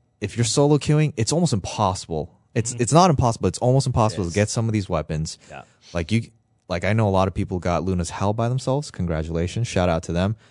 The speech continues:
Speaker 1: But it's almost impossible to get Not Forgotten because
Speaker 2: Yeah.
Speaker 1: then it's tied into winning games.
Speaker 2: Yeah.
Speaker 1: Um, so that alone, like,
Speaker 2: And over
Speaker 1: I d-
Speaker 2: multiple se-, like,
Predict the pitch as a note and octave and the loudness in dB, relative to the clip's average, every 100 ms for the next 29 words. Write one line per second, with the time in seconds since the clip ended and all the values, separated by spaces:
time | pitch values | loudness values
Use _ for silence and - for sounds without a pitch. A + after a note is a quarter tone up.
0 | _ _ F2 D#2+ - - G2 E2 E2 - | _ _ -4 -2 -4 -4 -4 -4 -4 0
1 | G#2 G#2 F#2 E2 D2+ C#2+ - D#2 F2+ G2 | 2 0 -2 -4 -4 -6 -6 -4 -2 -2
2 | - - F2 F2+ G2 G2+ F#2+ - - F#2 | -6 -10 -8 -4 0 0 0 -4 -4 -2
3 | F2 F2 F2 D#2+ C#2+ - E2+ G2 F2 D#2+ | -2 -6 -6 -6 -8 -10 -4 -2 0 0
4 | F2 F2 C#2 - - - - C#2+ - _ | 0 0 -4 -10 -18 -20 -18 -18 -18 _
5 | _ - G2+ F2+ E2+ D#2 C#2 - _ - | _ -6 -2 0 -2 -4 -8 -14 _ -20
6 | - - F2 E2 G2 A#2 A2+ G#2+ F#2+ G#2+ | -12 -6 -4 0 2 2 0 -4 0 2
7 | A2+ G2+ F2+ B2+ C#3 C3 B2+ B2+ A2 G2+ | 2 2 0 0 0 0 0 -4 -6 -10
8 | - A#2 A2 A2 F2+ | -8 -10 -8 -8 -10